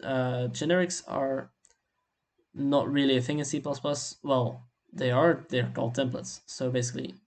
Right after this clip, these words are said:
it's not really, um, the same. It's just another name for... Uh, for the same thing. Um, well, but the reason we're getting this error is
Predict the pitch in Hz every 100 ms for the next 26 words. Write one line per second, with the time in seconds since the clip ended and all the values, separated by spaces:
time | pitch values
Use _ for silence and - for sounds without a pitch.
0 | _ _ _ _ _ _ 143 139 - 139
1 | 127 135 131 127 123 123 123 - _ _
2 | _ - 131 123 120 123 110 - - _
3 | _ _ - 135 131 123 123 123 131 -
4 | 135 127 127 123 123 123 120 120 120 -
5 | - _ _ _ _ _ _ _ _ _
6 | _ _ _ _ _ - - - - _
7 | _ _ _ _ _ _ _ _ _ _
8 | _ - _ _ _ _ _ _ _ _
9 | _ _ _ _ _ _ _ _ _ _
10 | - 143 127 - 123 - - - _ _
11 | _ _ _ _ _ _ _ _ _ _
12 | _ - 123 123 123 120 120 - - _
13 | _ _ - - - 131 - 139 156 196
14 | 247 185 170 160 156 185 185 139 - 147
15 | 123 160 139 -